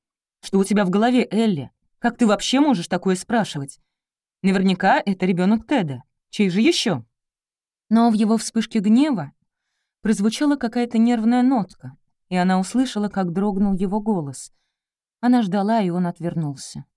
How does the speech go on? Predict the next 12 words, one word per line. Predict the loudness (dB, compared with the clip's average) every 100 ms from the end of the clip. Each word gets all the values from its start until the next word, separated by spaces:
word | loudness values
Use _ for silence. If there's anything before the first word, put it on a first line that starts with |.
| _ _ _ _ _ _
После | -6 -2 0
долгого | 0 0 0 0
молчания | 0 -2 -2 -2 -2
он | -4
тихо | -8 -12
сказал: | -8 -8 -6 -8 -10 -16 _ _ _ _ _ _ _
"Это | -12 -4
было | 0 0
один | 0 0
раз, | 0 -4 -8
Элли. | -10 -10 -14 _ _ _ _ _ _ _
Клянусь, | -2 -2 -2 -8